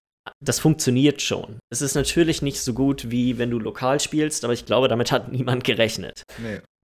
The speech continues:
Speaker 1: So, ähm, abgesehen davon scheint das alles, äh, ganz gut zu klappen. Es ist nur, ich,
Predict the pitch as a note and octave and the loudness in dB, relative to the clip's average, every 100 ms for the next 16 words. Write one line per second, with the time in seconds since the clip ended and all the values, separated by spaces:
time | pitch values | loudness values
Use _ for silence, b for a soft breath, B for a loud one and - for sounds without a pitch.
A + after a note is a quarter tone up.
0 | _ C3+ G#2+ G#2+ G#2+ A#2 - A2 G#2 G#2+ | _ -6 -2 0 -2 -4 -12 -10 -8 -8
1 | G#2 G2+ G#2 _ _ _ - B2+ C3 A2 | -10 -12 -18 _ _ _ -6 -2 2 2
2 | A2 G#2+ B2 B2+ A2+ A#2+ A2+ A2 - A2+ | 4 4 2 0 -2 0 -2 -4 -4 -4
3 | G#2+ - - A2 G#2 G2+ G#2 - A#2 - | -4 -6 -8 -6 -6 -6 -8 -6 -6 -6
4 | G#2+ A#2 - G#2+ - B B - - G2+ | -2 -2 -2 -8 -10 B B -10 -6 -4
5 | A#2+ G2+ F#2+ - - | -2 0 -2 -4 -12